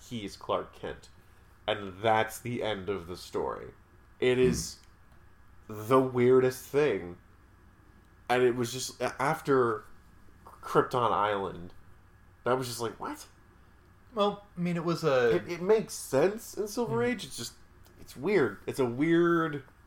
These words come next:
Speaker 1: weird story. <laughs> Because it, it, uh, brings up the idea that the,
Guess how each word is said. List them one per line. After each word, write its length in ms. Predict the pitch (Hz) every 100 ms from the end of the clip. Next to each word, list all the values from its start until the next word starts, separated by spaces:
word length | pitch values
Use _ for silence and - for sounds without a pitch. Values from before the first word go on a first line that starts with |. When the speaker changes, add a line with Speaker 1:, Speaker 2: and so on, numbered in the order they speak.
| - - - -
Speaker 1:
weird 200 | 175 190
story. 380 | - 123 101 87 - 143 - - - -
<laughs> 60 | - - 208 - - - - - - -
Because 500 | 156 - 185 165 170 - -
it, 260 | 143 143 143 -
it, 140 | 160 151
uh, 140 | 135 147
brings 360 | 147 196 185
up 100 | 190
the 100 | 185
idea 280 | 165 147 190
that 320 | 147 135 - -
the, 260 | 156 151